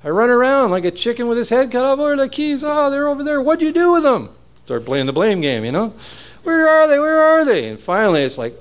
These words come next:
"Oh, yeah, pray. Oh, Lord, you," well, there they are. Okay, you know.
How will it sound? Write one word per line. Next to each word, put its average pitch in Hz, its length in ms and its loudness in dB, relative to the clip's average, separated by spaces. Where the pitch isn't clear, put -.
"Oh, 180 160 -6
yeah, 170 260 -4
pray. 185 480 -8
Oh, 185 140 -4
Lord, 180 320 -2
you," 180 140 -14
well, 107 160 -16
there 101 180 -14
they 98 100 -10
are. 131 280 -4
Okay, 143 720 0
you 120 100 -2
know. 135 400 -4